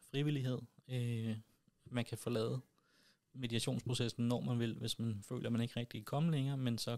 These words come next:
komme i mål med en endelig aftale. Og en aftale i det her tilfælde, jamen det kan jo sådan set være alt. Det gode, kan man sige, ved skilsmisseprocessen og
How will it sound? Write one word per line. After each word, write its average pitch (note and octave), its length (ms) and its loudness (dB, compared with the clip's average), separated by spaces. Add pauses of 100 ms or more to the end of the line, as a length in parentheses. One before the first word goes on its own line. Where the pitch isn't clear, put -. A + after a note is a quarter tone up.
komme A#2+ 280 2
i A2+ 40 4
mål A#2 340 2
med A#2+ 240 -2
en A2 100 -4
endelig G#2+ 260 0
aftale. - 560 -8 (560)
Og C#3+ 60 -4
en C#3+ 60 6
aftale B2+ 340 4
i A#2+ 40 0
det A#2 120 -2
her A#2+ 60 -2
tilfælde, A#2 420 -2
jamen G#2+ 160 0
det G#2+ 100 -2
kan A#2+ 100 0
jo A2+ 60 0
sådan A2 180 -2
set A2+ 220 -4
være - 160 -4 (160)
alt. - 280 -8 (580)
Det A#2+ 120 -8
gode, C#3 500 0
kan A#2 160 -6
man A2 100 -2
sige, A2 300 -4
ved G#2 240 -4 (840)
skilsmisseprocessen G#2+ 1080 -2 (140)
og G2+ 260 -10